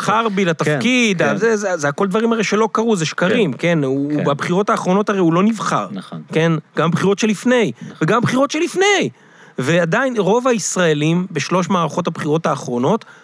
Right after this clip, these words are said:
Speaker 1: לא רצו שהוא יהיה ראש
Speaker 2: אבל הוא
Speaker 1: ממשלה.
Speaker 2: מחזק מין סנטימנט כזה אצל הבוחרים שלו, נכון? שהוא... הוא המנהיג שהעם רוצה, כאילו, שהם העם. הוא כל הזמן
Speaker 1: אה,
Speaker 2: מנסה להגיד להם שהם העם.
Speaker 1: אה, וד-, כן, ודאי, זה, שוב, זה, זה כל הנושא הזה של גם,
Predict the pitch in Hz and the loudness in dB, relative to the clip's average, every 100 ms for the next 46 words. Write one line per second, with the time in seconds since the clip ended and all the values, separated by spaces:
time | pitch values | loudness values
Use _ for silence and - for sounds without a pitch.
0 | _ - 180 254 294 285 311 302 269 294 | _ -2 2 2 0 -2 -2 2 2 2
1 | 294 277 160 - - 151 165 175 180 160 | 0 2 2 2 0 0 0 0 -2 0
2 | 165 131 127 123 147 151 - 135 117 - | -2 -2 -2 0 0 -2 -2 0 0 0
3 | 107 104 - 110 123 127 120 104 98 127 | -2 -2 -2 -2 -2 -2 -2 -2 -2 -4
4 | - 101 123 123 117 113 107 90 - _ | -2 -2 0 2 0 -2 -4 -8 -14 _
5 | _ - 131 117 110 107 117 - 107 98 | _ -4 0 0 -2 -2 -4 -2 -2 -2
6 | 104 101 - 117 101 - 92 90 107 117 | -2 -2 -4 -4 -4 -6 -10 -6 -2 -2
7 | 107 104 98 82 - - _ 135 139 135 | -2 -2 -6 -10 -20 -20 _ -2 -2 0
8 | 135 131 139 120 107 117 123 107 107 92 | -2 0 -2 -2 -2 -2 0 0 0 -2
9 | 160 139 143 147 143 160 214 - 440 392 | -4 -2 0 0 0 -2 -4 -4 -2 -2
10 | 170 175 359 185 175 233 247 180 123 120 | -2 0 -2 -2 -4 -4 -2 -2 -2 -6
11 | - 117 - 170 185 156 - 147 139 135 | -6 -10 -2 0 0 -2 -2 -2 -2 -4
12 | 127 120 113 | -4 -2 -4